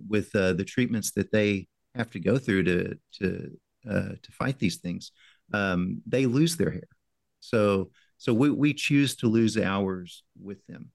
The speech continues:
and, and they get a real big kick out of it. And it's just, uh, it really is kind of the highlight of my year. Um, this year is a little bit of an exception because I have been to the barbershop a couple of times, but normally I just let,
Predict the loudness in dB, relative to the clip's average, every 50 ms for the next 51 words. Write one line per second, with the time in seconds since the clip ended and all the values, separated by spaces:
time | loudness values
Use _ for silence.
0 | _ _ _ _ _ _ _ -4 -2 0 0 0 0 0 2 2 2 2 2 2
1 | 2 2 0 2 2 2 2 2 2 0 -2 -2 -2 -2 -2 -2 0 0 -2 0
2 | 2 2 2 2 0 -2 -4 -4 -8 -14 _ -6 -2 -2 0 0 0 -2 -4 -4
3 | -8 -10 -8 -6 -4 -4 -4 -4 -2 0 2 2 2 2 -2 -4 -8 _ _ _
4 | _ _ _ -2 2 2 4 4 4 4 4 2 2 0 -2 -2 0 0 0 -2
5 | -2 -2 0 0 0 0 0 0 -2 -2 -4 -4 -6 -6 -6 -4 -4 -4 -6 -8
6 | _ _ _ _ _ _ _ _ -4 -2 0 0 0 0 0 -2 -2 -4 -8 -12
7 | _ _ _ _ -20 -6 -2 0 0 0 0 -4 -4 -2 0 2 2 2 2 0
8 | 0 -2 -6 -2 0 2 2 2 2 0 -2 -4 -6 -6 -6 -6 -2 -2 -2 -2
9 | -2 -4 -6 -6 -8 -8 -12 -16 -18 -16 -16 -14 -10 -6 -6 -4 -2 -2 -2 -2
10 | -2 -4 -4 -4 -4 -4 -6 -6 -4 0 0 0 0 0 -2 -2 -4 -4 -4 -6
11 | -6 -6 -6 -6 -6 -8 -10 -6 -4 -2 -2 -2 -4 -8 -12 -18 _ _ _ _
12 | _ _ _ -16 -8 -2 0 2 2 2 2 2 2 2 0 0 -2 -4 -8 -4
13 | -2 0 0 0